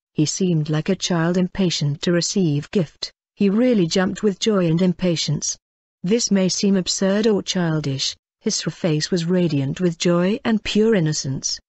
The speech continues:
He was emitting innocence of children. If you want to imagine what I'm trying to describe, look at a small child.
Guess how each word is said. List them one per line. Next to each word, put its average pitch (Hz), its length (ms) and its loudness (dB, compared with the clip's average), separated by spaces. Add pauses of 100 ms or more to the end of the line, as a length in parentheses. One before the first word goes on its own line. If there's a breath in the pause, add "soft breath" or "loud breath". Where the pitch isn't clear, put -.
(120)
He 196 140 2
was 180 160 2
emitting 180 400 2
innocence 196 640 0
of - 180 -4
children. 151 560 -2 (260)
If 190 160 0
you 185 140 2
want 175 220 -2
to 214 100 -2
imagine 180 520 2
what 175 220 0
I'm 160 200 2
trying 170 460 0
to 175 100 -2
describe, 160 640 -2 (220)
look 202 220 0
at 151 120 -4
a 170 60 -4
small 175 360 0
child. 143 580 -6